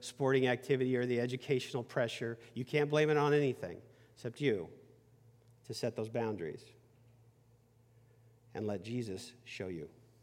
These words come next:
The next thing you'll notice is priorities. What happens is that I find in our culture more often than not is we get our priorities out of whack,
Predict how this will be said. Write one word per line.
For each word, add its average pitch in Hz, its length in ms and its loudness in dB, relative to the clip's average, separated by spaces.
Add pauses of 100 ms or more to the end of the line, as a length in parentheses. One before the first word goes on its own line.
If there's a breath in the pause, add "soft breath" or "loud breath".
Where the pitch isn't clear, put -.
(1000 soft breath)
The 143 80 2
next 170 180 6
thing 165 160 4
you'll 143 80 8
notice 139 300 6
is 147 80 0
priorities. 165 640 6 (340 loud breath)
What 147 120 8
happens 165 400 10
is 135 60 2
that 131 160 8
I 185 160 12
find 117 320 4
in 110 100 6
our 104 80 0
culture 113 380 0
more 123 200 6
often 127 280 10
than 113 100 2
not 160 220 10
is 113 120 2
we 123 60 0
get 143 160 4
our 135 140 8
priorities 160 600 4
out 143 140 8
of 123 80 2
whack, 113 480 2